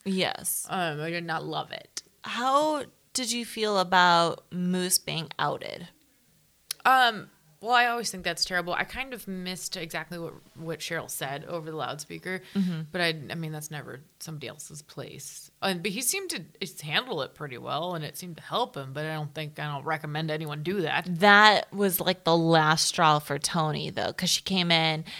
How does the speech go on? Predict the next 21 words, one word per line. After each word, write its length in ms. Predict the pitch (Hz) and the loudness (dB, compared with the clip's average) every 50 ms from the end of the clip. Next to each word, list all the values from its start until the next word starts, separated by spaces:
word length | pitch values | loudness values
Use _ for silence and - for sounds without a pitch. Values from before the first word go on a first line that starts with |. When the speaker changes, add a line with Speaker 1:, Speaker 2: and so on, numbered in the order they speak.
| - - | -12 -10
Speaker 1:
and 100 | - 170 | -4 -4
she 100 | - - | -2 -2
was 120 | 175 165 151 - - | -2 -2 -2 2 6
all 200 | 190 190 190 185 | 8 8 8 8
mad, 240 | 185 180 175 165 170 | 8 6 6 6 6
and 80 | 180 | 2
she's 160 | - - 196 185 | -2 -4 -2 -2
like, 180 | 202 185 175 | -2 -2 -2
"Dude, 260 | - 269 285 285 269 | 0 2 4 8 10
I 160 | - 226 247 254 | 12 12 12 12
gave 220 | 247 269 262 214 | 10 6 8 8
up 160 | 196 - - | 8 6 6
the 100 | - 151 | 0 -4
serpent. 640 | 147 - - - 190 214 220 220 233 220 220 202 - | 0 2 6 8 8 8 8 8 6 6 6 6 10
That's 340 | 208 202 180 247 - - | 12 12 12 12 10 6
my 140 | 226 - 185 165 | 4 4 4 4
blood. 480 | 143 - - 143 143 151 156 185 175 | 2 -2 -6 0 4 6 6 6 8
That's 200 | - 170 185 - | 6 4 4 6
my 140 | 208 180 156 | 4 2 2
family. 720 | - - - - 160 156 170 175 180 196 208 220 226 226 - | 2 -6 -4 -4 -2 -2 0 -2 0 0 0 0 -2 -4 -4
Speaker 2:
Yeah. 280 | 185 180 165 160 156 | -6 -6 -6 -6 -8